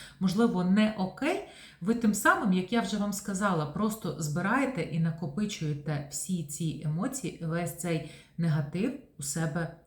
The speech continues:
всередині. І звісно, що це ні до чого доброго не приводить. Всі ці емоції, я повторюсь, залишаються всередині вас.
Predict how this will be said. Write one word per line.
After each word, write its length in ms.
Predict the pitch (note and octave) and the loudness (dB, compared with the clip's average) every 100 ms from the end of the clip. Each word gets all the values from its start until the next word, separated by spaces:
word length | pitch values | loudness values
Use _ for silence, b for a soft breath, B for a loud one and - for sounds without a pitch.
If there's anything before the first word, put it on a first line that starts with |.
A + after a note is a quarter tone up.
| _ | _
всередині. 640 | - - D#3+ C#3+ C3+ - - - - B B B B F#3+ | -10 -4 0 0 -2 -6 -8 -16 -20 B B B B -2
І 60 | |
звісно, 360 | F3 F4 F4+ G#3 | 2 2 4 2
що 420 | - F#3 D#3 - | 0 -2 -2 -2
це 180 | - G#3+ | 0 4
ні 120 | G#3+ | 6
до 120 | F#3 G3 | 6 2
чого 260 | A3+ F#3 | 0 0
доброго 440 | D#3+ F#3 F#3 E3 E3 | 0 0 0 0 2
не 120 | D#3+ | 0
приводить. 640 | - F3 D#3 - - - - - - | -2 -4 -4 -6 -10 -16 -20 -20 -10
Всі 200 | - F3 | -4 -2
ці 180 | - | 0
емоції, 520 | E3 E3+ D#4+ - E3+ D#3+ | 0 2 0 -2 -2 0
я 100 | F3+ | -2
повторюсь, 760 | F3 - F3+ D3+ C#3 - - - | -4 -4 -2 -2 -2 -6 -12 -6
залишаються 720 | D3+ E3 D#3 - G3 A#3+ - | -2 0 -2 -2 -2 -2 -4
всередині 680 | - - D3+ D#3 D#3+ D3+ - | -6 -2 -2 -2 -2 -4 -6
вас. 540 | C#3+ C#3+ C#3+ - - | -6 -4 -4 -6 -8